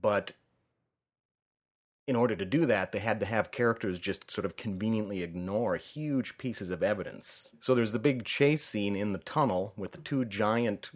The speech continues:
things full of robots that come out, and there's a huge extended chase scene and a splody, a splody action and all sorts of stuff go on. And then we have to believe that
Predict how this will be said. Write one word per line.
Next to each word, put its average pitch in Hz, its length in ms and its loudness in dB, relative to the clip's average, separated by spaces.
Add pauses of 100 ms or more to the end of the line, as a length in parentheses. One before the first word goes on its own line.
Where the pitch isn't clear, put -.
things 98 400 0
full 117 200 0
of 92 140 0
robots 98 520 4
that - 200 -4
come 104 200 -2
out, 107 280 4 (280)
and 101 120 -4
there's 90 140 -4
a 82 40 -4
huge 143 500 2
extended 123 480 2
chase 123 300 0
scene 113 260 0
and 98 100 0
a 92 60 -2
splody, 107 540 2
a - 20 2
splody 104 540 2
action 104 400 -2
and 92 80 -4
all 104 160 0
sorts 107 320 -2
of 95 100 -6
stuff - 280 0
go 98 160 2
on. 95 360 -2 (800)
And 110 180 -2
then 113 140 2
we 110 100 0
have 110 220 -2
to 98 80 -2
believe 101 520 -4
that 95 440 -2